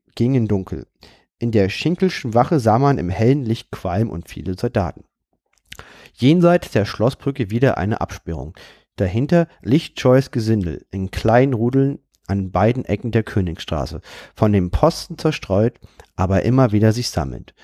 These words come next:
Ein Unteroffizier sagte zu mir, sie warteten auf das Plündern, man müsse sie fortbringen.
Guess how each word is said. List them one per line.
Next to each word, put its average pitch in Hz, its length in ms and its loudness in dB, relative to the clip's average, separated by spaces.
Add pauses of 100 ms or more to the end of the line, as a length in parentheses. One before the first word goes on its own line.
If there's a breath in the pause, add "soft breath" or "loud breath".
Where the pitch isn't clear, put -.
(380 soft breath)
Ein 90 200 -2
Unteroffizier 139 840 2
sagte 113 460 0
zu - 200 -6
mir, 107 300 2 (260 soft breath)
sie - 240 -8
warteten 104 460 2
auf - 220 2
das - 200 -2
Plündern, 117 520 -2 (180)
man 85 160 -6
müsse 92 240 0
sie 101 140 -2
fortbringen. - 640 -6